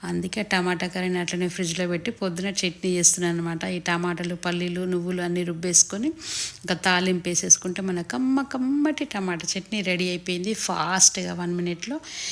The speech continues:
ఇంకా దోశలు దూర దూరగా కాల్ చేసుకొని ఇంకా టమాటా చట్నీతో సర్వ్ చేసుకుంటే సూపర్ ఉంటుంది అనమాట.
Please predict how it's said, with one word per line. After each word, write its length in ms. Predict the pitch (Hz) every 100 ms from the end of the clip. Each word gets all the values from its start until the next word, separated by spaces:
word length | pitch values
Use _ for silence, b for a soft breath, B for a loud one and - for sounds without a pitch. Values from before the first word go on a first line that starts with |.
| B B
ఇంకా 180 | 185 190
దోశలు 600 | 170 185 180 208 208 349 - B B -
దూర 280 | 170 185 185
దూరగా 400 | 185 185 180 180
కాల్ 340 | 175 180 175 -
చేసుకొని 460 | 180 - - 196 269 339 - B B B
ఇంకా 160 | - 170
టమాటా 440 | 180 185 185 180 -
చట్నీతో 600 | 185 - 185 180 180 180
సర్వ్ 360 | 175 180 180 180
చేసుకుంటే 460 | 175 - - 185 226
సూపర్ 760 | - - 240 269 294 285 254
ఉంటుంది 280 | 208 190 202
అనమాట. 320 | 190 185 180